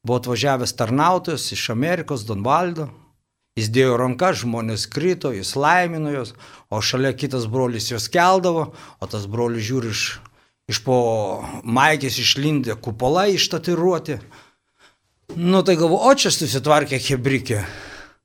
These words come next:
Vienas deda rankas, kitas griūna, o kitas kišenės taiso.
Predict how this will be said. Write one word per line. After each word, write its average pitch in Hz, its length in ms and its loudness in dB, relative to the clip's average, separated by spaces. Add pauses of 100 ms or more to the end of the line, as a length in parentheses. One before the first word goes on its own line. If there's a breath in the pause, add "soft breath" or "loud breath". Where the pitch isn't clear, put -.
(360)
Vienas 147 260 4
deda 139 300 2
rankas, 190 400 0
kitas 127 400 -4
griūna, 202 380 2 (680 soft breath)
o 127 100 0
kitas 165 320 0
kišenės 147 640 2
taiso. 104 460 -6